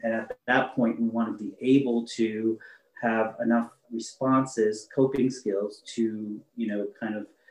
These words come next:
help us dial down our responses in the moment.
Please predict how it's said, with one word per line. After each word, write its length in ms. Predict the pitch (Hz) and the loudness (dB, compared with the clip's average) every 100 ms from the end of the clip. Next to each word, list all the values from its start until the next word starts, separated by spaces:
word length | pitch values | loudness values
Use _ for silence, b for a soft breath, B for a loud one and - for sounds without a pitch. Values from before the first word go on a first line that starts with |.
| b _ | b _
help 180 | 135 120 | 0 2
us 160 | 113 - | -2 0
dial 400 | 117 110 110 110 | 2 4 2 2
down 320 | 104 104 104 | 0 0 -2
our 120 | 98 | -4
responses 920 | 95 95 104 101 95 101 98 - - _ 117 | -4 -10 -8 -8 -6 -4 -6 -8 -20 _ -4
in 120 | 110 | -4
the 40 | 104 | -4
moment. 360 | 95 85 82 | -10 -12 -14